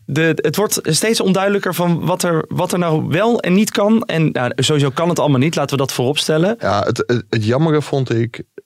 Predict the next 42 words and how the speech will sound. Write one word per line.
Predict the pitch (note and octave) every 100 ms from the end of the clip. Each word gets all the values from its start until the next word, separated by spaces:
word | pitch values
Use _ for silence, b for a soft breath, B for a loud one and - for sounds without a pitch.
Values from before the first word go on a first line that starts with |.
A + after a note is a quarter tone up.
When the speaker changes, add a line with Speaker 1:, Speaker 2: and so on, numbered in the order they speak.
| _ _ _ _ _ _ _
Speaker 2:
gisteren. | - D3+ D3+ C#3+ C3+ C#3 - - _
Het | G2 G2
leek | G#2+ C3+ D3
heel | G#2+
goed | G#2+ B2+
te | A#2
gaan | G#2+ G2 F#2+
in | F#2
die | G#2+ A#2+
zin | - G#2 F#2+ G2 G2+
dat | - F#2+
er | F#2+
gewoon | F#2 G2 G2+
niet | G#2+ C3+ A2
met | G#2
twee | - G2
maten | G2+ G2+ G2+
werd | G2 F#2+
gemeten. | G2+ F#2+ F#2 - G2+
Speaker 1:
Mhm. | G#2+ D3 E3+
Speaker 2:
Door | G2 G2+ -
ook | G#2+ A#2 -
gewoon | G2+ G2 G2
P | G#2+ G2
S |
V | - F#2+
Ajax | C#2 G2 G#2
stil | - A2
te | G2 G2+
leggen. | G2 G2+ F#2+
Niet | G2+ F#2
alleen | F#2+ F#2
Groningen | - F#2+ G2 F#2+
en | E2+
N |
E | F#2
C, | F#2 G2+
want | F#2+
dat | F#2+ F#2
is | F2+
makkelijk. | F2 F#2 G#2 A2+ - _
Speaker 1:
Ja. | B2+